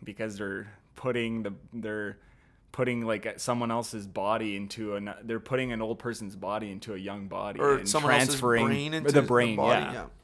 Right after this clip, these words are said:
Speaker 1: So yeah, it's definitely a horror film, and the tone of the mo-, tone is very important to defining, like, if a movie is horror. Like, what's the intent that the director is doing? The music, like, is he trying to present it into a,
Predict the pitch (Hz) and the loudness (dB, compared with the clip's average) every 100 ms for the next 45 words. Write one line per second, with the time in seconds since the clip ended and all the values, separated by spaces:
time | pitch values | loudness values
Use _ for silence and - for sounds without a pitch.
0 | - _ - 117 113 127 208 101 82 110 | -20 _ -8 0 0 0 -2 -2 -2 -6
1 | 107 131 127 123 110 98 110 107 - 95 | -2 -2 -2 -2 -4 -2 -2 -4 -8 -10
2 | 95 101 - _ _ - 120 117 - 131 | -8 -10 -16 _ _ -8 -2 -2 -2 2
3 | 135 139 110 104 98 - - 156 196 147 | 2 2 0 -4 -6 -8 4 6 6 2
4 | 110 123 135 127 113 117 120 113 - 110 | 2 2 4 2 0 -2 -2 -6 -10 -18
5 | 101 117 104 107 113 107 113 110 101 107 | -10 -8 -6 -6 -2 -2 -4 -6 -8 -8
6 | 104 110 104 107 104 98 - 104 98 98 | -10 -8 -6 -4 -4 -6 -8 -6 -4 -4
7 | 98 - - 110 110 143 139 151 127 104 | -8 -20 -10 -8 -2 -2 0 -2 -4 -4
8 | - 120 120 113 95 98 98 107 - 107 | -6 -8 -6 -8 -8 -8 -6 -6 -6 -10
9 | 101 - 101 98 101 101 98 95 - _ | -8 -10 -12 -12 -12 -10 -10 -14 -18 _
10 | - - 110 107 104 113 104 104 92 - | -20 -8 -4 -2 -2 -2 -2 -6 -8 -12
11 | _ - _ _ - 107 - - - 80 | _ -20 _ _ -4 -4 -4 -16 -20 -16
12 | 104 107 110 98 120 120 120 - 107 104 | -12 -10 -10 -6 0 0 0 -2 -2 -2
13 | 110 120 104 110 107 98 | -2 -6 -6 -8 -6 -8